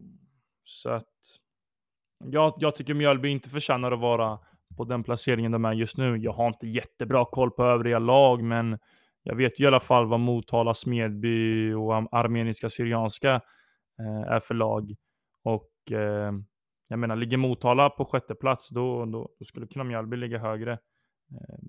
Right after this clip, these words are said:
visst, Motala är ändå ett bra lag. Eh, jag har inte sett så jättemycket av dem, men de har ändå bra spelare på pappret. Eh, Adam Bark, Liridon Sirka. Eh,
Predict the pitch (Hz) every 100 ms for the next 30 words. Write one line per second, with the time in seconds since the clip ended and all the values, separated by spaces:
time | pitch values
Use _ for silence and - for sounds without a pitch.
0 | 110 113 113 - 117 - 120 120 123 117
1 | 101 117 113 117 120 117 107 110 110 107
2 | 107 107 113 113 117 - - 117 110 -
3 | 110 - 117 107 107 104 104 104 110 120
4 | 127 123 113 113 - 120 110 - - 117
5 | - 143 120 _ _ _ _ _ _ 110
6 | 104 104 117 110 113 113 107 117 110 113
7 | - 120 107 - - 113 113 110 _ _
8 | _ _ _ _ _ _ _ _ _ _
9 | _ _ _ 127 123 123 120